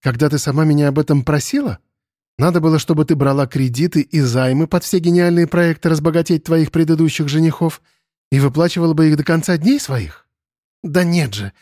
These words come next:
Я не это хотела сказать, а то, что Никита другой. Ему не нужны деньги. Ему нужна я сама. Натуральная, настоящая, лучшая.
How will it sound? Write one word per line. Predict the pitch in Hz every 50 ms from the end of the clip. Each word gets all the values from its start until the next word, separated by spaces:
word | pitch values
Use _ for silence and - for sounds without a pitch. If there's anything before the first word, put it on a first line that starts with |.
| _ _ _ _ -
Я | 180 147 196 214
не | 226 254 269
это | 233 160 - -
хотела | - 180 - 175 147 139
сказать, | 127 - - 202 190 160 127 85 - - - _ - - _ _
а | - 143
то, | - - 170
что | - - - 175
Никита | 175 175 175 165 - - 247 - - - 113
другой. | 127 131 180 190 208 190 175 208 240 208 120 90 92 - _ _ _ _ _
Ему | 151 151 180 185 185 196
не | 202 214
нужны | 220 233 220 214 233 240 208
деньги. | 156 175 247 233 196 156 120 104 90 - _ _ _ _ _ _
Ему | 127 135 151 151 147 170 202 190
нужна | 160 156 151 131 131 165 196 196
я | 175 139 143 185 185
сама. | - - - 190 190 185 196 214 202 175 117 - - - - - - _ _
Натуральная, | 208 226 220 - 220 202 202 202 196 180 160 151 156 160 170
настоящая, | 190 196 - - 226 233 233 233 214 196 160 - - 160 151 156
лучшая. | 170 190 214 240 262 240 190 - - - 160 135 117 104 101